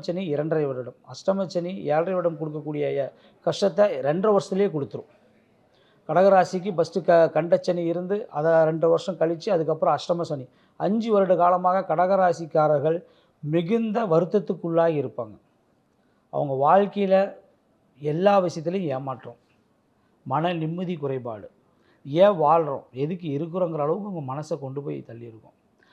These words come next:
அவங்களுக்கெல்லாம் ஒரு புதிய விடிவு காலம் பிறக்க போகுது. அது சொன்னா கூட, "இப்படி தாங்க ஏன் ஒவ்வொரு டைம் எல்லாரும் சொல்றாங்க, எங்க பிறக்க போகுது?" அப்படின்னு சொல்லி மனசையே விடக்கூடிய டைம் கடகராசிக்காரர்கள். அவங்களுக்கெல்லாம் நல்ல ஒரு மாற்றத்தை கொடுக்கும், நல்ல ஒரு ஏற்றத்தை கொடுக்கும்,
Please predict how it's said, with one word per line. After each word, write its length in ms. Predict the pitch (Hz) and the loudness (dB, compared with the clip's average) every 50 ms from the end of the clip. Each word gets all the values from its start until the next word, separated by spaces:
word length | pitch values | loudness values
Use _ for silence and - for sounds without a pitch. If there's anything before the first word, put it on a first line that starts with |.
| _ _ _ - | _ _ _ -6
அவங்களுக்கெல்லாம் 600 | 139 143 139 143 143 131 156 160 180 208 214 196 | -4 -2 -2 -2 -2 -2 0 2 2 2 2 2
ஒரு 80 | 180 156 127 - | 0 -2 -4 -6
புதிய 320 | 175 185 185 226 226 233 226 214 202 - - - - _ _ _ _ _ _ | -8 -6 -6 -4 -2 0 2 2 0 -2 -4 -10 -20 _ _ _ _ _ _
விடிவு 260 | 151 151 196 220 220 202 185 | -2 0 0 2 2 4 4
காலம் 240 | 190 185 185 170 151 | 4 4 2 0 -2
பிறக்க 200 | 139 131 127 - | -4 -4 -4 -8
போகுது. 200 | 127 123 123 113 - - | -8 -8 -8 -8 -8 -8
அது 80 | 143 131 - | -10 -8 -6
சொன்னா 160 | 156 160 175 170 | -4 -2 0 2
கூட, 160 | 165 175 160 - - - - _ _ _ _ - | 2 2 2 0 -4 -10 -20 _ _ _ _ -10
"இப்படி 180 | 139 131 147 151 | -8 -4 -4 0
தாங்க 340 | 135 165 180 185 190 190 190 185 185 | 0 2 2 2 0 -2 -2 0 0
ஏன் 120 | 190 185 170 | 0 0 0
ஒவ்வொரு 200 | 160 160 160 147 | 0 0 -2 0
டைம் 200 | 151 156 160 170 | -2 -2 -2 -2
எல்லாரும் 240 | 165 160 160 151 - | -2 -2 -2 -2 -2
சொல்றாங்க, 280 | 160 151 147 151 147 151 143 135 | -4 -2 -2 -2 -4 -4 -4 -6
எங்க 120 | 143 156 170 151 | -4 -4 -4 -4
பிறக்க 200 | 156 147 143 151 | -4 -4 -4 -4
போகுது?" 260 | 143 135 139 135 127 135 135 - | -4 -4 -4 -6 -6 -8 -12 -16
அப்படின்னு 260 | - 131 123 160 160 160 | -14 -8 -6 -6 -6 -4
சொல்லி 140 | 170 165 156 139 135 | -4 -6 -4 -4 -4
மனசையே 380 | 151 190 190 196 - 220 226 214 170 | -4 -4 -6 -6 -6 -6 -4 -4 -4
விடக்கூடிய 440 | 170 175 190 180 180 185 180 170 156 135 | -4 -4 -4 -4 -6 -8 -6 -6 -6 -6
டைம் 220 | - 139 147 165 165 - - | -6 -6 -6 -6 -6 -10 -14
கடகராசிக்காரர்கள். 920 | - 131 143 139 143 143 139 - - 131 127 139 127 123 127 120 135 160 - _ _ _ _ _ _ - | -12 -10 -10 -8 -8 -8 -8 -10 -14 -14 -12 -12 -12 -10 -12 -12 -14 -16 -16 _ _ _ _ _ _ -4
அவங்களுக்கெல்லாம் 440 | 143 151 156 160 147 185 202 180 143 | 0 2 2 4 6 4 4 4 4
நல்ல 180 | 143 170 220 247 262 254 | 2 4 8 12 12 12
ஒரு 100 | 240 208 190 | 12 12 6
மாற்றத்தை 340 | 185 196 185 214 202 170 202 | 4 4 2 0 -2 -2 -2
கொடுக்கும், 380 | 165 175 190 185 165 208 214 208 185 | -2 0 -2 0 0 -2 0 0 0
நல்ல 120 | 175 185 190 | 2 4 2
ஒரு 120 | 190 180 175 | 2 4 2
ஏற்றத்தை 400 | 170 170 170 175 175 156 170 175 156 | 2 2 2 0 -4 -4 -4 -6 -4
கொடுக்கும், 360 | 165 170 170 165 196 220 | -4 -4 -4 -4 -6 -6